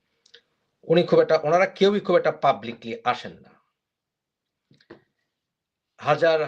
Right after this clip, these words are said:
হাজার আওয়ামী লীগের অ্যাক্টিভিস্টরা এখন পশ্চিমবঙ্গে আছে, হাজার হাজার।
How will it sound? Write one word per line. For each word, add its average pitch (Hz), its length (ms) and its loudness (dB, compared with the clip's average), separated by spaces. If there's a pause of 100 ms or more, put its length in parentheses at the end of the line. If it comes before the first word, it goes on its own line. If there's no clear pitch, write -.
হাজার 147 280 -2 (240)
আওয়ামী 139 280 -4
লীগের 131 280 -12
অ্যাক্টিভিস্টরা 117 720 -10 (320)
এখন 104 220 -16 (680)
পশ্চিমবঙ্গে 107 600 -12
আছে, - 180 -20 (540)
হাজার 175 380 -2
হাজার। - 200 -20